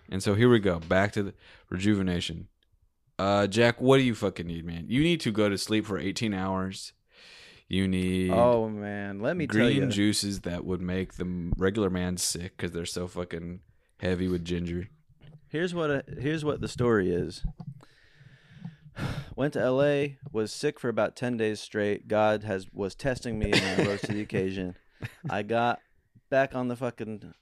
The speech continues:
Speaker 2: Sky airplane all the way back to New York. Busiest week of my life. Didn't get any sleep.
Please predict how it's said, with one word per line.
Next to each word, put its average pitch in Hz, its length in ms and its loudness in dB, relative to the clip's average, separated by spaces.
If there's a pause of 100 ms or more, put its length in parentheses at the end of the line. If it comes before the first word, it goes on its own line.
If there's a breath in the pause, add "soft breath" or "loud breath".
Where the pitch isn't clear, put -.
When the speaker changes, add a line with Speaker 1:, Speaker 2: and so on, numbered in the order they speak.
(160)
Speaker 2:
Sky 107 560 -2
airplane 107 640 -4 (140)
all 98 140 -2
the 110 60 2
way 110 80 2
back 107 240 0
to 110 100 -8
New 104 100 -4
York. 127 360 0 (340)
Busiest 107 400 -6
week 110 200 -6
of 104 80 -4
my 98 140 -6
life. 113 400 -2 (760 soft breath)
Didn't 110 220 -4
get 104 160 2
any 107 180 -2
sleep. 127 380 -4